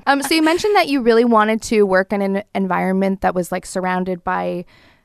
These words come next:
girls. Do you find most of the people you tattoo are women, or do you have a huge mix of people who come in to get tattooed by you?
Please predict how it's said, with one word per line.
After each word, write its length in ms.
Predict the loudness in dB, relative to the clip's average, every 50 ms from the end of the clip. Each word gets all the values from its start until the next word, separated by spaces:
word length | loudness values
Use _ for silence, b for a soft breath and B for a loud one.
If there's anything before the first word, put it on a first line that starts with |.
| b b -8 -2
girls. 360 | 0 4 6 6 6 4 2
Do 120 | 0 -2 -4
you 60 | -2
find 320 | 0 2 2 4 4 4 4
most 240 | 4 2 0 -2 -6
of 40 |
the 60 | -10 -8
people 240 | -8 -6 -6 -6
you 80 | -6 -6
tattoo 460 | -4 -4 -6 -6 -6 -6 -4 -2 -2 0
are 160 | 0 -2 -2
women, 300 | -2 0 2 2 2 2 2 2
or 140 | 2 2 0
do 120 | 0 -2
you 40 | -4
have 160 | -2 -2 0
a 80 | 0 0
huge 400 | -2 -2 -4 -6 -4 -4 -4 -4
mix 320 | -6 -6 -6 -6 -6 -2
of 340 | -2 -2 -2 -2 -6 -10 -14 -12
people 260 | -12 -10 -8 -8 -10
who 80 | -10
come 200 | -10 -8 -6 -6
in 80 | -6 -6
to 60 | -6 -8
get 140 | -10 -12
tattooed 320 | -10 -12 -12 -10 -10 -10 -8
by 140 | -8 -10 -12
you? 240 | -10 -10 -10 -12